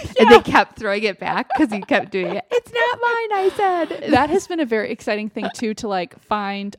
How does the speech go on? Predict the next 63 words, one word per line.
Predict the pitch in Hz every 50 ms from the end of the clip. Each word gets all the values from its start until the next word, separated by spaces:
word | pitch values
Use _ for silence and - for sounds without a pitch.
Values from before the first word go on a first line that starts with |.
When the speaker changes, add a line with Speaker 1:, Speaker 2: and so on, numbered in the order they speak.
| _
Speaker 2:
other | - 202 190 208 202
people's | 196 - 240 220 - 202 185 -
toys | - - 202 170 180 220 -
in | 269 247
our | 262 269
yard | 277 277 269 262
Speaker 1:
Yeah. | 269 214 190
Speaker 2:
and | 165 226 226
that | 202 180 - -
they | 196 185
can | - - - 208 180 185 196
throw | - - 208 190 185
it | 185 180 -
over | - 202 208 - 208
the | 190 196 185
Speaker 1:
<laughs> |
Yeah. | -
Speaker 2:
wall. | 190 208 220 - 185 202 226 247 254 -
So | - - - 226 190 180 175 180 - -
it's | 269 - -
just, | 415 453 -
like, | - 440 - _
this | - 254 - - - - - - _ _
very | 220 214 196 - 262 262 269 254 277 262 196
exciting, | - - - - 220 196 214 214 202
like, | 190 185 180 190
Speaker 1:
It's | - -
a | -
whole | - 254 214 208
new | 196 196 185 175
world. | 160 151 160 -
Speaker 2:
yeah, | 392 320 277
sort | - - 320 320 339
of | 349 339 294 247 240
realizing, | 247 269 269 240 214 202 208 214 - 220 208 196 190 185 185 196 - _ _ _ _ _
like, | - 214 220 208 - - - _ _ _ _ _ _ -
oh, | 302 359 381 381 320 262 214 202
like, | 202 196 196 - -
these | 247 254 262 -
people | - - 294 285 - 285 -
are | - 214
living, | 208 196 202 233 277 247 233 208 202 190 202
like, | 190 196 190 185 180 - - -
we | 240 247
don't | 269 285 277
just | - 339 - -
see | - 262 262
'em | 254
in | 240 226
the | 190 190
front, | - - - 277 262 254 214 185 175 -
like, | - 202 190 196 - -
with | 220 330
the | 330 302
Speaker 1:
Right. | 302
Speaker 2:
scooters. | - - - 285 285 285 233 214 185 190 - -
Like, | 220 214 427 -
they | 233 269 320
Speaker 1:
<laughs> | 285 240 214 226
Speaker 2:
live | 247 339 403 320 220 196
right | 202 190 196 214 277 - -
Speaker 1:
Right. | 349 339 320 - 415
Speaker 2:
there. | 330 - 95 - - -